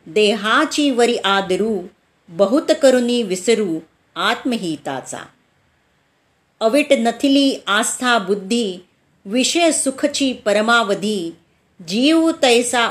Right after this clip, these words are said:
उपाधी आवडे लोका. यरवी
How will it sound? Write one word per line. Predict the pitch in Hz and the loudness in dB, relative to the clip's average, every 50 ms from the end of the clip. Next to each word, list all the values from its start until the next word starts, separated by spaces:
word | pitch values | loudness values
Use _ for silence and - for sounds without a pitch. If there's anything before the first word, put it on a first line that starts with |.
| - - | -4 -8
उपाधी | 175 - 190 190 208 220 208 220 220 208 180 165 - - _ | -6 -2 0 0 0 0 0 -2 -4 -4 -4 -8 -10 -14 _
आवडे | - 175 180 185 175 180 180 175 202 233 262 226 | -8 -4 -4 -2 -2 0 0 0 0 0 0 -2
लोका. | 175 151 143 139 - 120 87 - - _ _ _ _ _ _ _ _ _ _ _ _ _ _ _ _ _ _ _ _ _ _ _ _ _ _ _ _ _ | -4 -6 -8 -8 -12 -14 -14 -14 -18 _ _ _ _ _ _ _ _ _ _ _ _ _ _ _ _ _ _ _ _ _ _ _ _ _ _ _ _ _
यरवी | 196 175 220 240 262 277 285 269 302 294 | -2 2 4 4 6 6 6 4 4 2